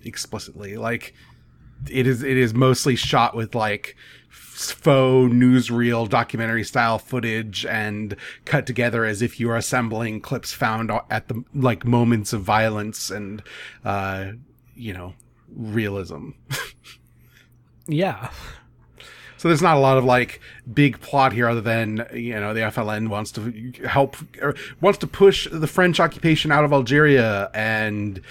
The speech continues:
Speaker 1: are mostly centered in the Kasbah, which is the Arab section of the city. And the French mili-, uh, the French cops give way to the French military as a bunch of paratroopers, uh, led by, uh, Colonel Philippe Mathieu, who is not a real person, come in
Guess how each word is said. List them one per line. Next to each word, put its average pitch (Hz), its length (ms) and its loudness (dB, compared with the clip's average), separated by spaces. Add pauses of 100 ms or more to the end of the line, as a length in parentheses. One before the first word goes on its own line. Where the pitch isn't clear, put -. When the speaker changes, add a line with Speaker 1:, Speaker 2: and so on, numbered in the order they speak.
(300)
Speaker 1:
are 101 160 -2
mostly 117 320 -4
centered 113 380 -4
in 107 120 -4
the 104 80 -10
Kasbah, 113 520 -4
which 110 220 -6
is 98 200 -8
the 101 320 -8
Arab 110 320 -4
section 104 580 -6
of 101 260 -10
the 104 60 -12
city. 143 500 2 (320)
And 92 640 -8 (120)
the 90 60 -14
French 107 440 -4
mili-, 110 440 -4
uh, 120 160 0
the 107 80 -4
French 147 360 2
cops 151 400 0
give 135 220 4
way 135 160 4
to - 80 -6
the 143 80 0
French 139 300 0
military 131 680 4 (360)
as 113 520 -2
a 110 100 -2
bunch 123 280 -2
of - 80 -6
paratroopers, 120 1000 -2
uh, 113 60 -10
led 110 320 -4
by, 107 320 0
uh, 107 260 -2
Colonel 113 280 -6
Philippe 123 340 -2
Mathieu, 113 380 -2
who 104 120 -4
is 101 120 -6
not 107 160 0
a 104 60 -2
real 104 180 -4
person, 107 500 -8
come 107 200 -6
in 101 380 -6